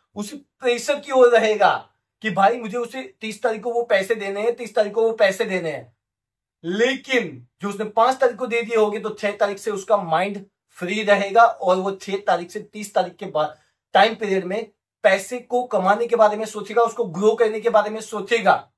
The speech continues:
और वो जितना पैसा उसको देना था ना, उससे double कमा लेगा। होता है ना, ज्यादातर अमीरों के साथ यही होता है। वो कभी भी किसी काम को लास्ट date पे नहीं डालते जो important होते हैं।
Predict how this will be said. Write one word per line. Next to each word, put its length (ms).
और 220
वो 460
जितना 300
पैसा 380
उसको 220
देना 280
था 120
ना, 100
उससे 260
double 340
कमा 200
लेगा। 300
होता 160
है 100
ना, 300
ज्यादातर 320
अमीरों 300
के 100
साथ 300
यही 420
होता 320
है। 260
वो 80
कभी 300
भी 100
किसी 320
काम 300
को 120
लास्ट 480
date 300
पे 80
नहीं 360
डालते 360
जो 240
important 540
होते 260
हैं। 220